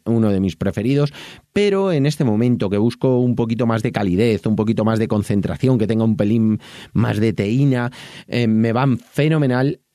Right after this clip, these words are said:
el té Olón semifermentado y el mariposa de Taiwán.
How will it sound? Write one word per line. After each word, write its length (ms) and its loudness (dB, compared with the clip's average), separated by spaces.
el 280 0
té 160 0
Olón 320 2
semifermentado 920 0
y 200 -2
el 120 0
mariposa 480 0
de 120 2
Taiwán. 400 0